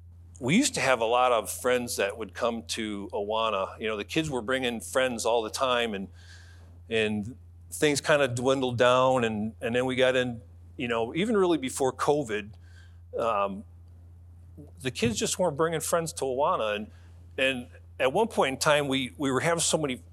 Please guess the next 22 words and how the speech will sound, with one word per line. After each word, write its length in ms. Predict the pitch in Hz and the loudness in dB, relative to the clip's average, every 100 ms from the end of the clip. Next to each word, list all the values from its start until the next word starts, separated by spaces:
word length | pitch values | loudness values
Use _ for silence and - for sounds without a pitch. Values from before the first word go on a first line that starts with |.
| - - | -20 -8
home, 260 | 156 160 - | -4 -4 -6
so 180 | - 180 | -2 0
many 140 | 190 151 | 0 0
friends 380 | - 180 151 | 0 0 0
come 380 | - 220 190 175 | 0 2 4 4
that 320 | 135 123 127 - - - - - - 156 - | 4 4 2 -8 -20 -20 -20 -20 -16 -12 0
I, 260 | 143 135 - - - | 2 4 2 -4 -2
I 140 | 160 131 120 - | 2 2 0 0
had 380 | 143 139 123 - - - - - | 2 2 0 -8 -20 -20 -20 -6
people 320 | 185 175 147 | -6 -4 -2
set 240 | - 165 | 0 0
aside 460 | 156 - 151 147 139 | 0 2 4 4 2
in 100 | 135 | -2
the 100 | 123 | -2
Awana 340 | 131 143 139 | 2 2 2
ministry 420 | 139 147 - 120 | 0 -4 -4 -6
specifically. 1080 | 104 - 110 - 190 190 185 - 113 113 117 | -4 -6 -4 -2 -2 -2 -4 -4 -4 -4 -6
Their 160 | 117 123 | -4 -2
only 160 | 170 196 | 0 0
role 560 | 185 165 139 135 - - - - - | 2 4 4 2 -4 -20 -20 -20 -10
was 380 | 135 123 117 - | 0 2 2 0
to 480 | - 127 120 117 | 0 0 0 -4